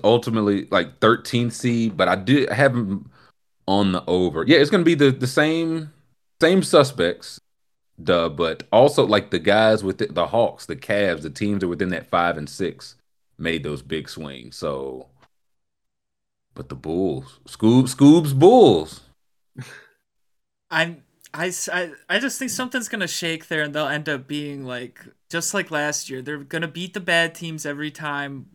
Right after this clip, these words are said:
Speaker 2: They're not gonna beat a single good team, and they'll just get ran out of the playoffs, but they'll be there. They'll be there.
Speaker 1: I, they better hope so, because, again, if they hand over a, like, I've got 'em,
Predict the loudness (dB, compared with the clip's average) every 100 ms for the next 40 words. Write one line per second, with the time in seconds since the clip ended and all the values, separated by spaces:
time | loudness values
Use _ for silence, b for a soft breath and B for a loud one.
0 | _ -12 -6 -6 -6 -10 -8 -6 -4 -4
1 | -6 -10 -8 -10 -10 -14 -12 -12 -16 -14
2 | -14 -12 -14 -18 _ -10 -10 -10 -16 -12
3 | -10 -4 -2 -2 -4 -6 -6 -6 -6 -10
4 | -10 -8 -6 -8 -10 -14 -18 _ -8 -8
5 | -12 -18 -20 _ _ _ _ _ _ _
6 | _ _ _ _ _ _ _ _ _ -14
7 | -6 -6 0 2 4 4 2 2 2 0
8 | 0 -4 -4 -2 -6 -4 0 0 0 -2
9 | -2 2 2 2 -2 0 0 -2 -6 _
10 | _ _ _ -8 -4 -2 -2 -4 -2 -2
11 | 2 4 2 -2 -6